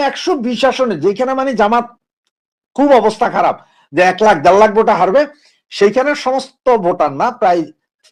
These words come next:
থার্টি থেকে ফর্টি পার্সেন্ট ভোটারকে ট্রান্সফার করে আনা হয়েছে বিভিন্ন কেন্দ্রে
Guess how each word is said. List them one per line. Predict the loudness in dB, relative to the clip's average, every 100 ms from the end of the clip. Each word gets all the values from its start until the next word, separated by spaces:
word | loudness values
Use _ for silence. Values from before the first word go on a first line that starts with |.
| _
থার্টি | -4 -2 -2 -4
থেকে | -2 -2
ফর্টি | -2 -2 -2
পার্সেন্ট | -4 -2 -2
ভোটারকে | -2 -4 -2 -2 -4 -12 -4
ট্রান্সফার | 0 0 0 -2 2
করে | 2 2
আনা | 0 -2
হয়েছে | 0 0 -2 _ _ _ _ _ _ _ _ _ _
বিভিন্ন | -2 0 0 2 0 0 _ _ _ _ _ _ _ _ _ _ _ 0
কেন্দ্রে | 0 0 -6